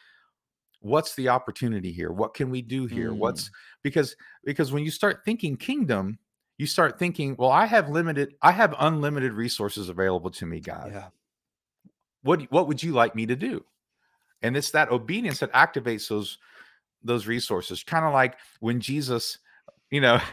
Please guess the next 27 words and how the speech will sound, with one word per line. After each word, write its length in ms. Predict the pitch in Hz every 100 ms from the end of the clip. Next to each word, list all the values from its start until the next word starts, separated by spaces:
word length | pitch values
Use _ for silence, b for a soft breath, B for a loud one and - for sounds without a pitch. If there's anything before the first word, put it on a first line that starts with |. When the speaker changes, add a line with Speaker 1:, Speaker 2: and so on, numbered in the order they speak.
| -
Speaker 1:
<laughs> 200 | - -
Jesus 320 | 143 196 185
and 120 | 143
Peter 280 | 151 160 156
were, 380 | 123 117 110 - -
were 200 | 135 139
challenged 640 | - 139 151 147 131 123
by 220 | 123 117
the, 240 | 113 113 107
uh, 260 | 101 95 95
I 80 |
think 180 | 117 190
it 20 |
was 120 | 151 110
a 40 |
priest 380 | - 147 143 -
or 40 |
somebody 400 | 104 143 135 113
who 60 | 107
was 100 | 110
like, 180 | 101 95
"Hey, 180 | 143 143
we 140 | 143
need 140 | 160
the 80 | 113
temple 300 | 104 147 139
tax." 500 | - 87 85 - -